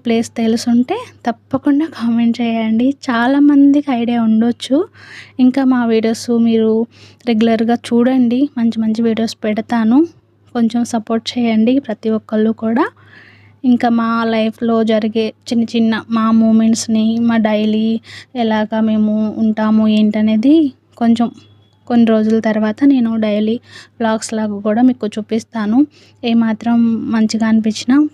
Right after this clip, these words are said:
ప్లీజ్ ఒక లైక్ అయితే చేసి మీకు తోచిన కామెంట్ అయితే పెట్టండి. ఇంకా ఛానల్ సబ్స్క్రైబ్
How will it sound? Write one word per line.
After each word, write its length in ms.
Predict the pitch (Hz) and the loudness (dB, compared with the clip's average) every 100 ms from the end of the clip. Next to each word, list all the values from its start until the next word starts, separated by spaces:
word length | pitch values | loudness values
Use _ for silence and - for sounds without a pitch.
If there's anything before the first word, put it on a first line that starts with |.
| - | -4
ప్లీజ్ 280 | 233 226 220 | -2 -2 -2
ఒక 180 | 214 214 208 | -6 -6 -4
లైక్ 220 | 214 - 208 | -4 -4 -6
అయితే 140 | 226 220 | -4 -4
చేసి 260 | 220 - 415 - | -4 -2 -6 -2
మీకు 160 | 247 226 | -4 0
తోచిన 300 | 226 220 220 214 | -2 0 0 0
కామెంట్ 340 | 220 214 214 214 | 2 4 2 0
అయితే 160 | 214 226 | -4 -6
పెట్టండి. 500 | 220 - 214 208 233 440 - - - - - 240 | -6 -6 0 2 2 0 -8 -20 -20 -12 -2 0
ఇంకా 260 | 233 277 277 - - | 0 -2 -4 -6 -6
ఛానల్ 320 | 226 226 226 226 _ _ _ - | -4 -2 -2 -6 _ _ _ -6
సబ్స్క్రైబ్ 440 | 233 - 247 240 | -6 -4 -6 -6